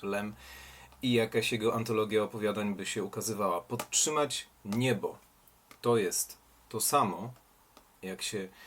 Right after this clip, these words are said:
przyjrzymy, jeżeli chodzi o szczegóły, tylko że tutaj wycięte w postaci znaków. Mały i duży.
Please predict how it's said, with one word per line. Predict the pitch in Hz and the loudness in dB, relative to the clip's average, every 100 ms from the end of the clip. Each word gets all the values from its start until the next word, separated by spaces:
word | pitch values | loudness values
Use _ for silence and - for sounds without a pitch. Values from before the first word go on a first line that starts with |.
| - - - | -20 -20 -18
przyjrzymy, | - - 107 104 104 101 98 92 | -8 -4 -2 -2 -2 -4 -6 -8
jeżeli | 104 98 107 | -8 -6 -6
chodzi | 113 101 | -6 -4
o | 107 | -4
szczegóły, | - 110 101 110 147 | -4 -4 -2 0 0
tylko | 120 - 92 | -2 -8 -8
że | 90 | -6
tutaj | 147 135 113 | -2 4 4
wycięte | 101 107 113 107 | 4 0 0 -2
w | - | -6
postaci | 113 - 92 101 | -6 -4 -4 -4
znaków. | 98 90 - - - - | -6 -8 -10 -18 -18 -10
Mały | 95 110 117 120 120 113 | -2 4 6 4 2 -4
i | 110 | -4
duży. | 117 127 92 90 | 0 0 0 -4